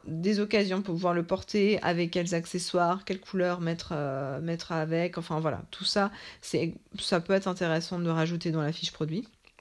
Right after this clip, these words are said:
Euh, des informations, comme je disais, sur, euh, la logistique, donc sur les conditions de livraison, les conditions de retour,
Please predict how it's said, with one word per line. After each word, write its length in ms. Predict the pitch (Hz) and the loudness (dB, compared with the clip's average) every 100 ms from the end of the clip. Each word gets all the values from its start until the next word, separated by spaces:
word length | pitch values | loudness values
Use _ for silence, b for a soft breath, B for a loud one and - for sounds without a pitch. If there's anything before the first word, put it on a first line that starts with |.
| _ _ _ _ _ _ - B B B B B - | _ _ _ _ _ _ -20 B B B B B 2
Euh, 40 | |
des 200 | 170 240 | 4 6
informations, 600 | 247 240 226 226 233 233 | 6 6 6 4 4 2
comme 140 | 233 214 | 2 2
je 100 | 208 | 2
disais, 360 | 202 185 220 | 2 4 2
sur, 380 | 214 - 214 185 | 2 0 0 4
euh, 140 | 175 | 6
la 120 | 180 190 | 6 6
logistique, 720 | 214 208 202 - 202 208 165 | 6 4 0 -2 0 0 0
donc 200 | 165 160 _ _ - | -2 -2 _ _ -12
sur 420 | - - 165 170 | -10 -6 -2 0
les 80 | 160 | 0
conditions 380 | 165 160 165 | 0 -2 -2
de 60 | 156 | -2
livraison, 460 | 156 156 147 143 147 B B B - | -2 -2 -2 -4 -8 B B B 2
les 100 | 185 | 2
conditions 380 | 190 175 180 180 | 4 2 2 0
de 60 | 175 | 2
retour, 480 | 160 - 208 226 | 0 2 2 2